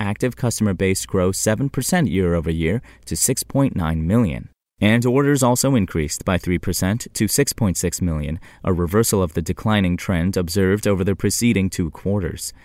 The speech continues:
However, the total worth of goods sold via Jumia this quarter, G M V,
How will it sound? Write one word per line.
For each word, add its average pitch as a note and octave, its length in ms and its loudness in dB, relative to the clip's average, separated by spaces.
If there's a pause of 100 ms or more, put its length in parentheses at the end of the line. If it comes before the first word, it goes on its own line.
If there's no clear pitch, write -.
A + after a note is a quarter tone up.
(140)
However, C#3+ 340 4
the A2+ 160 4
total D3 320 2
worth A2+ 280 2
of F2 180 -2
goods C3+ 320 2
sold A#2+ 380 2
via G2+ 340 2
Jumia G2 480 0
this F2 180 -2
quarter, B2 480 0
G F#2+ 240 0
M E2 160 0
V, F#2 260 -2